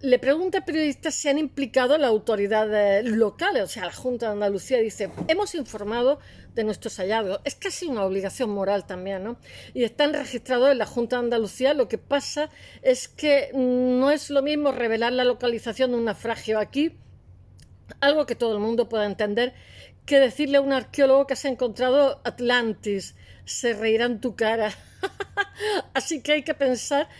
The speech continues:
en quién implicar. Ahora mismo estamos en un punto en el que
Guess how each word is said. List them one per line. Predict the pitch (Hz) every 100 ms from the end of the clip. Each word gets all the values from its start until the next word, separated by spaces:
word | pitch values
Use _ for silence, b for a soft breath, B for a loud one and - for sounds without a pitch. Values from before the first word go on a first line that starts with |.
| B B -
en | 269 262 254 247 233
quién | - 285
implicar. | 262 - 240 185 233 - B -
Ahora | 285
mismo | 302 339 359
estamos | 277 285 277 285
en | 285
un | 240 214
punto | 294 277 262 302 359 B B B
en | 269 254
el | 247
que | - 247 247 247